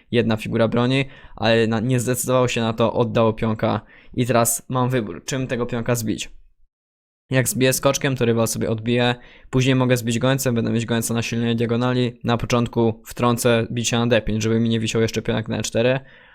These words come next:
ale wtedy będę mieć właśnie silnego gońca, a jak zbiję gońcem najpierw, później skoczkiem, to zderoszuję króla rywala. I wydaje mi się, że wolę mieć silnego gońca, bo skoczek z pola D sześć nie będzie stał jakoś super stabilnie, podchodzi pod jakieś motywy z hetman E siedem szach,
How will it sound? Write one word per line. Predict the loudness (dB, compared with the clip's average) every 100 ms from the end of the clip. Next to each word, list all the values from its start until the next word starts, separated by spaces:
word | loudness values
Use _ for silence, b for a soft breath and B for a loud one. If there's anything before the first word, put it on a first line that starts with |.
| B B _ _
ale | -2 2 2 2 2 0 -2 -6 -6
wtedy | 0 2
będę | 2 0 -2 0 0
mieć | 0
właśnie | 0 0 -2
silnego | -2 0 0 0
gońca, | 0 0 0 0 0
a | 0
jak | 2 0
zbiję | 0 2 4 2
gońcem | 0 0 0 0
najpierw, | 0 0 -2 -2
później | -2 0
skoczkiem, | 0 0 0 -2 -2
to | -2
zderoszuję | 0 0 2 0 0
króla | -2 -2 -2
rywala. | -2 -2 -2 -6 _ _ _ _ _ _ _ _
I | -4
wydaje | 0 2 2
mi |
się, | 2 2
że | 2
wolę | 2 2
mieć | 2
silnego | 0 0 2 2
gońca, | 2 0 0
bo | -2
skoczek | -2 -2 -2 -2
z |
pola | 0 2
D | 2
sześć | 2 0 -2 -6 -4
nie | 0
będzie | 2 2 2
stał | 2
jakoś | 0 0 -2
super | 0 -2
stabilnie, | 0 -2 0 0 0
podchodzi | -2 0 0 0
pod | -2
jakieś | -2 -2 -2
motywy | -2 0 -2
z | -2
hetman | -4 -4 -6
E |
siedem | -4 -4
szach, | -2 -2 -2